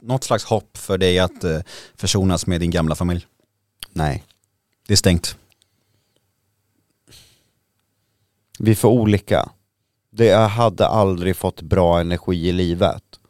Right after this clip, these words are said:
Speaker 2: Det är alltid ständiga problem. Och det, alltså,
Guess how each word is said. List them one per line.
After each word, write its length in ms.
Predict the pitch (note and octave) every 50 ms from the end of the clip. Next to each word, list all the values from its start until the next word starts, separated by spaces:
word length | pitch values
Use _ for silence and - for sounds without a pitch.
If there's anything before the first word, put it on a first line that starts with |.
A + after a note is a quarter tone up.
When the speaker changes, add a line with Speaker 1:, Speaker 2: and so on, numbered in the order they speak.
| _ _ _ _ _ _ _ _ _ _ _ _ _ _ _ _ _ _ _ _ _ _ _ _ _ _ _ _ _ _ _
Speaker 2:
Det 200 | G#2 G2+ A#2 A2
är 60 | G#2+
alltid 380 | G#2+ G#2 G2 - _ - G2 -
ständiga 520 | - - G#2 F#2+ F2 E2+ E2 F2 E2+ E2
problem. 680 | - - G2 F#2 D#2+ F#2 G2+ F2+ C#2 G1+ A1+ B1 B1 F2 - _ _ _ _ _ _ _ _ _ _ _
Och 120 | _ - F#2+
det, 360 | - - - - C#2 - -
alltså, 320 | - G#2+ G2+ A2 G2 F#2+